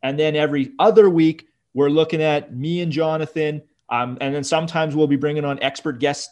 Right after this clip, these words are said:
still as well. Um, but me and Jonathan just diving into issues.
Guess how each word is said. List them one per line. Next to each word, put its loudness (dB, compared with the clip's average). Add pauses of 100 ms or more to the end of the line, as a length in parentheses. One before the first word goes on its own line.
still -2
as -6
well. -2 (240)
Um, -2
but -2
me 0
and -2
Jonathan -2
just -8
diving 2
into -6 (100)
issues. -4